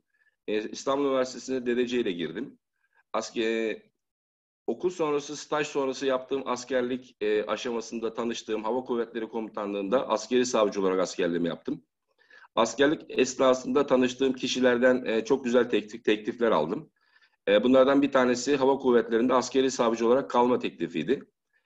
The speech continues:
E, onu reddettim. E, çünkü, e, bir hayalim vardı, bir hedefim vardı. Ben avukat olmak istiyordum. Arkasından, e, ofis-, e, ofisimi açma aşamasında iken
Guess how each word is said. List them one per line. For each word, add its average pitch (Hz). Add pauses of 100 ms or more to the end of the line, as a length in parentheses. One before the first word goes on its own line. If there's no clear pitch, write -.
(320)
E, 101
onu 135
reddettim. 147 (540)
E, 101
çünkü, 139
e, 117
bir 127
hayalim 127
vardı, 104
bir 117
hedefim 127
vardı. 110
Ben 123
avukat 123
olmak 92
istiyordum. - (540)
Arkasından, 139
e, 127
ofis-, 127
e, 110
ofisimi 135
açma 135
aşamasında 127
iken 120